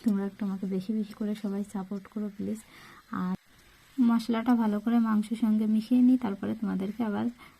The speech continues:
দেখাচ্ছি পরে। তো বন্ধুরা, দেখতেই পাচ্ছ মাংসটাতে কিন্তু অনেকটা তেল ছেড়ে দিয়েছিল,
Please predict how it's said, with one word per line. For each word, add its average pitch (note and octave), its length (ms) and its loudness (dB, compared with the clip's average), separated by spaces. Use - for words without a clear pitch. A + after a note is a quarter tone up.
দেখাচ্ছি G3+ 560 -4
পরে। G3+ 320 -2
তো - 140 -4
বন্ধুরা, G#3+ 440 0
দেখতেই G3+ 420 -2
পাচ্ছ G#3 360 -6
মাংসটাতে G#3 640 -2
কিন্তু G#3 280 -4
অনেকটা F#3+ 360 -4
তেল G#3+ 300 -4
ছেড়ে G#3+ 280 -4
দিয়েছিল, G#3 440 -4